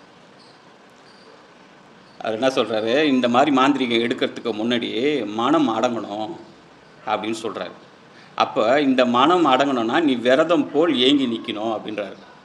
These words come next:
அப்ப விரதம்னா எதை கொண்டு வராருன்னா, இந்த ப-, பிரபலமா அலையுதுல்ல மனம், அதை வந்து தவிர்க்க சொல்றாரு.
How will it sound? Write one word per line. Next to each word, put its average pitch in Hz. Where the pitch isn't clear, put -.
அப்ப 131
விரதம்னா 147
எதை 131
கொண்டு 117
வராருன்னா, 104
இந்த 131
ப-, 104
பிரபலமா 160
அலையுதுல்ல 113
மனம், 120
அதை 127
வந்து 131
தவிர்க்க 147
சொல்றாரு. 101